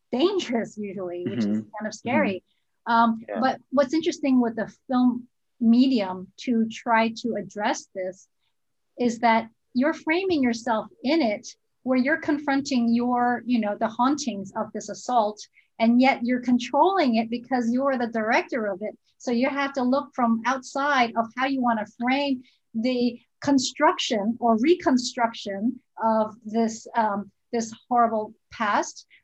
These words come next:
Speaker 1: but at the same time, be present in that role you play as yourself reckoning with that, with your boyfriend. So there's a lot going on, right?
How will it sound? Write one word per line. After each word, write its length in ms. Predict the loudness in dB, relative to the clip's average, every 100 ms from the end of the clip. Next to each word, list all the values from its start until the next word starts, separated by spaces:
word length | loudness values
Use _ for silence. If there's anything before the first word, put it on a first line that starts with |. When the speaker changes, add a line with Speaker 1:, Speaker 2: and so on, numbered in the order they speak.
| _ _ _ _ _
Speaker 1:
but 140 | 4 4
at 80 | 4
the 80 |
same 320 | 0 0 -2 -4
time, 460 | -2 0 0 -2 -8
be 140 | -6 -6
present 600 | 0 4 4 4 2 0 -6 -18 -6
in 280 | -2 0 2
that 300 | 4 2 -2 _ -10
role 340 | 0 4 6 6
you 200 | 0 -8
play 560 | -2 2 4 2 -2 _ _ _ -2
as 180 | 0
yourself 680 | 0 -4 -4 -2 4 6 6 2 _ _ _ _ _
reckoning 720 | 0 2 2 2 2 2 0 -4
with 240 | 0 0 -2 -10 -2
that, 260 | 0 0 -6 _ -4
with 200 | -2 -2
your 120 | -4
boyfriend. 580 | 0 -2 -2 -10 -10 -4
So 180 | -2
there's 180 | 0 2
a 60 | 2
lot 240 | 4 2
going 220 | 4 4 4
on, 380 | 4 2 0 -4
right? 380 | 0 2 2